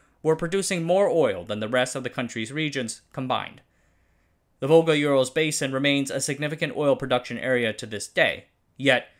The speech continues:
its massive oil wealth was only just a taste of what would soon come. From almost the very beginning, the Soviet Union tapped its vast natural resources to survive and grow.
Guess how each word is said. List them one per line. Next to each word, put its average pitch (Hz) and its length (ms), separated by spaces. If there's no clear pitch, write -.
its 131 180
massive 147 460
oil 151 360
wealth 127 380
was 131 200
only 160 300
just 170 400
a 127 60
taste - 560
of 107 100
what 113 160
would 123 160
soon 95 300
come. - 300
From 156 240
almost 214 440
the 165 80
very 196 280
beginning, 131 600
the 113 100
Soviet 110 380
Union 117 380
tapped 127 360
its 110 140
vast 135 440
natural 123 400
resources 131 640
to - 160
survive 135 680
and 110 260
grow. - 320